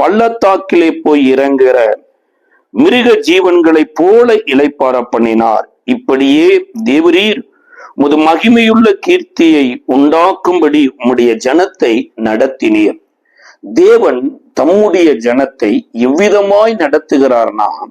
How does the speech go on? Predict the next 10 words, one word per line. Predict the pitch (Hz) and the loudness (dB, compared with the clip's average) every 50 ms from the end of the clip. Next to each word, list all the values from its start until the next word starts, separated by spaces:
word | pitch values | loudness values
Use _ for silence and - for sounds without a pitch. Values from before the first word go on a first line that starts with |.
| - _ _ _ _ _ - - - _ _ _ - | -18 _ _ _ _ _ -20 -20 -20 _ _ _ -4
பள்ளத்தாக்கிலே | 127 135 156 180 202 202 202 - - 208 202 208 202 202 - 196 214 208 208 220 220 214 - | 0 0 2 2 2 0 -2 -2 -2 0 0 0 -2 -4 -4 -2 0 2 2 2 2 0 0
போய் | - 175 170 170 170 - - | 0 0 0 0 -2 -4 -8
இளைப்பாறுகிற | - 226 254 - 175 403 381 - - - 202 196 196 196 196 196 190 190 170 180 175 170 | -4 -2 0 2 2 0 -2 -4 -4 -2 0 0 2 2 2 2 2 0 0 0 0 0
மிருகங்களைப் | 156 139 143 151 170 185 190 202 208 214 214 208 208 208 202 208 - - | 0 0 2 2 2 2 2 0 -2 -2 -2 -2 0 0 -2 -2 -4 -4
போல | - 180 190 202 208 - 220 208 170 - - _ _ _ _ _ _ _ _ _ _ | -2 0 2 2 2 2 2 0 0 -2 -6 _ _ _ _ _ _ _ _ _ _
கர்த்தர் | - - 156 - - - - 233 - - - - | -6 -6 -6 -6 -6 -2 -2 -2 -2 -2 -6 -6
தம்முடைய | - - 180 220 240 247 254 254 254 240 240 226 | -4 -4 0 0 2 2 2 0 0 0 2 0
ஜனத்தை | - - 165 170 160 156 - - _ - 123 123 139 - - | 0 0 0 0 0 0 -2 -4 _ -2 0 0 0 -2 -2
இளைப்பாறுதலில் | - 131 160 196 240 - 226 - 196 190 180 175 175 151 143 143 143 147 143 139 | -2 0 0 0 0 -2 -4 -2 0 2 2 2 0 0 0 0 2 2 2 2
நடத்தினாராமா. | 131 123 117 120 120 - - 127 107 113 107 98 101 - - - - - - | 0 0 0 -2 -4 -2 -4 -4 -2 -2 -2 -2 -2 -4 -8 -10 -14 -20 -20